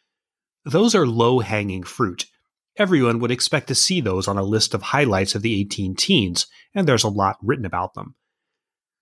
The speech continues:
But the backbone of this show is, I think, made up of the stories of people and events that aren't as well known, but which are important and historic in their own right.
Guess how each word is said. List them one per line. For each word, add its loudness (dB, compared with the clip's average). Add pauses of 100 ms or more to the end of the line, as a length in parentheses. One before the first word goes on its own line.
(220)
But -2
the 2
backbone 2
of 2
this 2
show 2
is, 2
I 2
think, -2
made 2
up 2
of 0
the 0
stories 2
of 0
people -4
and 0
events -4
that -6 (100)
aren't 2
as 0
well -2
known, -4 (360)
but -8
which 2
are 4
important 0
and 0
historic -2
in -4
their -2
own -8
right. -6